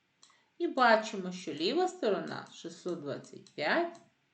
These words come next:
дорівнює правій стороні. І робимо висновок. Отже, трикутник, трикутник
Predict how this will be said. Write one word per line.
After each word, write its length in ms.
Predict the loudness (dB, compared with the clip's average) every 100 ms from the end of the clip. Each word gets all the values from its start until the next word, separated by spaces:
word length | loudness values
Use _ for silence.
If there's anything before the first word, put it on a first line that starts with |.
| _ _ _ _ _ _ _ _
дорівнює 540 | -4 2 4 4 0
правій 440 | -2 2 4 4 -2
стороні. 600 | -14 -14 -14 -14 -16 -20 -20 _ _ _ _ _ _ _ _ _ _ _ _ _ _ _ -20 -20 -20 0
І 100 | 4
робимо 440 | 8 8 8 6
висновок. 800 | 6 4 2 -2 -4 -4 -4 -10 -10
Отже, 920 | -4 4 8 8 6 -2 0 0 0 -4 -14 _ _ _ _ _ _ _ _ _ _ _ _ _ _ _ -20 _ _ _ _ _ _ _ _ _ _ _
трикутник, 1400 | 4 4 4 -2 -4 0 0 0 -2 2 0 -2 -10 -20 -20 _ _ _ _ _ -20 _
трикутник 960 | -6 -6 -6 -8 -8 -8 -6 -6 -6